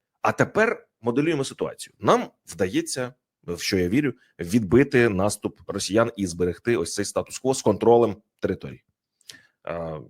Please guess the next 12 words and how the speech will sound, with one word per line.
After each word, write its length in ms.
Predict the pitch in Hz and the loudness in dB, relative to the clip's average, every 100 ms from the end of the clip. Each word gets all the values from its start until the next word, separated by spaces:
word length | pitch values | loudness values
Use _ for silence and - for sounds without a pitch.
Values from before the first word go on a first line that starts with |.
| - | -14
я-, 160 | 92 107 | -8 -6
які 220 | 104 - | -4 0
ми 60 | 110 | 2
зараз 180 | 98 92 | 2 0
контролюємо, 440 | 87 87 78 - | -6 -6 -8 -2
так? 280 | - - _ _ - - _ - | -4 -4 _ _ -20 -20 _ -10
Ну, 200 | 233 247 | 4 6
можливо, 260 | 120 156 | 8 6
там 140 | 127 90 | 4 2
плюс-мінус. 480 | 104 - 85 - _ _ _ _ _ | -2 -6 -10 -14 _ _ _ _ _
Що 220 | - - 269 | -4 0 2
тоді? 320 | - 113 | 0 -2